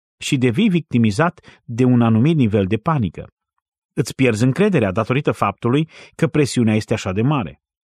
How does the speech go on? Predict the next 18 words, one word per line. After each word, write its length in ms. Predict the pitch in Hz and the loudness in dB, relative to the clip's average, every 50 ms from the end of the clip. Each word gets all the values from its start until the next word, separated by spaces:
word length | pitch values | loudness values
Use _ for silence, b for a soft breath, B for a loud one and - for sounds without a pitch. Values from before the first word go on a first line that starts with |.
| _ _ _ _ _ _ _ _ _ _ _ | _ _ _ _ _ _ _ _ _ _ _
Poate 340 | _ - 143 180 214 - 285 | _ 0 0 0 0 0 0
veni 200 | 240 240 208 180 | 2 2 4 4
o 80 | 165 156 | 2 2
presiune 420 | - 147 131 - - 165 165 160 | 0 0 -2 -2 0 0 0 0
din 120 | 135 131 127 | 0 0 0
exterior 500 | 120 - - - 120 110 117 135 143 - | 0 0 -2 -2 0 0 2 0 -2 -2
care 180 | - 127 120 | -2 -2 -2
să 140 | 113 - - | -4 -6 -6
te 100 | - - | -6 -6
facă 420 | 107 - - 147 147 - 135 120 B B B B B | -4 -2 -2 -2 -2 -2 -2 -2 B B B B B
să 160 | - - 131 | -4 -2 -2
fii 160 | 113 - 135 | 0 2 0
atât 220 | 120 113 - 214 190 | 0 0 0 0 0
de 100 | 190 170 | 0 0
constrâns 580 | - 135 120 107 101 - - 135 170 160 - | 0 0 0 0 0 -2 -2 -2 0 0 0
în 100 | - 123 | 0 0
interiorul 500 | 113 110 104 - 110 110 131 135 135 117 | 0 0 0 0 -2 0 0 0 0 -2
tău, 300 | 107 - 139 143 135 120 | -2 0 0 0 0 -2